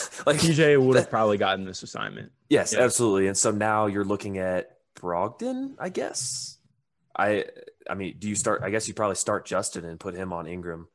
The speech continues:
Speaker 2: I would start Justin, but I
Speaker 1: Yeah.
Speaker 2: don't know if they will.
Speaker 1: Just because, I mean,
Speaker 3: Might
Speaker 1: Ingram has
Speaker 3: start Aaron,
Speaker 1: been
Speaker 3: put him on Bledsoe. <laughs>
Speaker 1: Uh,
Speaker 3: Or
Speaker 1: yeah,
Speaker 3: Lonzo.
Speaker 1: that, that could be so. But,
Speaker 2: But actually,
Speaker 1: yeah.
Speaker 2: see what I'd rather do?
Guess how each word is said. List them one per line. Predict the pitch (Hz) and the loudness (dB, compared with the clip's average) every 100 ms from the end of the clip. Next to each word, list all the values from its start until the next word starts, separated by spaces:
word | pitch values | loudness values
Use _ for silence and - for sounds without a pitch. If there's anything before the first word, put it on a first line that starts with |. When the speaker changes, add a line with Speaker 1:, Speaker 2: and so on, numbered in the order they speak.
| _ | _
Speaker 2:
I | 110 | 0
would | 110 107 | 0 0
start | - - - | -4 -8 -8
Justin, | - 50 - - 52 - | -10 -12 -12 -16 -16 -14
but | - | -6
I | 110 | -2
Speaker 1:
Yeah. | 95 | -2
Speaker 2:
don't | - - | -4 -8
know | |
if | - | -10
they | - | -10
will. | 50 53 127 _ _ - | -8 -10 -12 _ _ -6
Speaker 1:
Just | 113 - | -4 -4
because, | 107 107 98 85 - - - _ - | -4 0 0 0 -4 -4 -8 _ -14
I | |
mean, | 90 85 | -12 -6
Speaker 3:
Might | 110 | -4
Speaker 1:
Ingram | 127 | -2
has | 98 | 0
Speaker 3:
start | 143 127 | 0 0
Aaron, | 135 135 135 | 0 -2 -2
Speaker 1:
been | |
Speaker 3:
put | 135 | -4
him | 127 | -4
on | 120 120 | -4 -4
Bledsoe. | 120 117 120 117 113 | -6 -6 -8 -8 -10
<laughs> | - - - _ _ _ _ _ _ _ - | -18 -18 -20 _ _ _ _ _ _ _ -8
Speaker 1:
Uh, | 90 87 | -6 -4
Speaker 3:
Or | 113 | -6
Speaker 1:
yeah, | 90 90 | -2 -2
Speaker 3:
Lonzo. | 104 98 | -2 -4
Speaker 1:
that, | 110 | -4
that | 92 | -6
could | - 90 | -4 -4
be | - | -4
so. | - 87 85 - _ - | -4 -4 -6 -12 _ -12
But, | 98 87 - | -2 -2 0
Speaker 2:
But | - 139 | 2 4
actually, | 165 202 147 | 4 2 -2
Speaker 1:
yeah. | |
Speaker 2:
see | 120 143 | 0 2
what | 131 | 4
I'd | 104 120 | 4 4
rather | 139 151 | 4 2
do? | 147 165 170 | 2 2 0